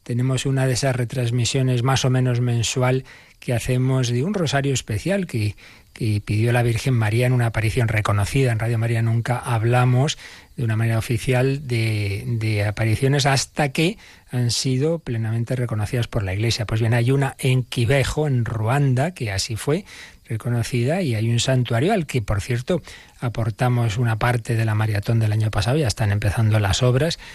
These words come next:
de ese, o, o están en, en el proceso, porque en África las cosas suelen ser bastante lentas, pero bueno, ya están en ello, de hacer ahí un, un centro de espiritualidad para los sacerdotes directores de, africanos de Radio María.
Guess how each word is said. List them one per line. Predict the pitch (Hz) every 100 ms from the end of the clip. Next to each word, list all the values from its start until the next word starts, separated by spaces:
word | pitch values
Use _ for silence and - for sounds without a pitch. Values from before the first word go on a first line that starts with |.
| - -
de | - 110 110
ese, | 104 - 107 101 101 - -
o, | 98
o | 101 113 107
están | - 117
en, | 107 110
en | 127 120
el | 107
proceso, | 110 110 - 147 -
porque | 101 107
en | 92
África | 123 117 113
las | 107
cosas | 117 117
suelen | 110 113 117
ser | 123 113 - - -
bastante | - 120 127 117 110
lentas, | 117 120 123 147
pero | - 107
bueno, | 107 104
ya | 101
están | - 120
en | 110 107
ello, | 120 151 175 - - -
de | - 120 110
hacer | 107 - 123
ahí | 113 117
un, | 120 120 113 98
un | 156 113
centro | 139 143 131
de | 120
espiritualidad | 113 - 117 110 110 104 190
para | 180 127
los | 123 117
sacerdotes | - 120 - - 147 196 151 123
directores | 127 117 - 131 131
de, | 120 135
africanos | 113 - 110 170 220 123
de | 107 107
Radio | 117 120
María. | 104 98 139